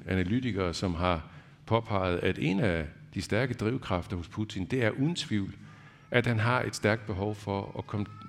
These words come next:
op på samme gyldne statue som Peter den Store, den der zar fra gammel tid, Peter den Store. Og det kom faktisk frem her for ikke så længe siden, da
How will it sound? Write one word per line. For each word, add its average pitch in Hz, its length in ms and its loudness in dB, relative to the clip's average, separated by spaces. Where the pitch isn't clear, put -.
op 110 220 2
på 107 260 0
samme 104 420 0
gyldne 107 380 2
statue 101 640 -2
som 98 180 -2
Peter 101 260 0
den 85 140 -2
Store, 95 380 -2
den 90 140 0
der 85 200 2
zar - 520 2
fra 92 120 -2
gammel 92 280 0
tid, 107 280 -4
Peter 95 240 -2
den 85 100 -6
Store. 104 420 -6
Og 104 80 0
det 98 80 2
kom 110 100 6
faktisk 120 280 4
frem 123 200 2
her 104 140 0
for - 160 -2
ikke 104 120 0
så 101 60 -4
længe 113 160 0
siden, 117 260 0
da 92 240 2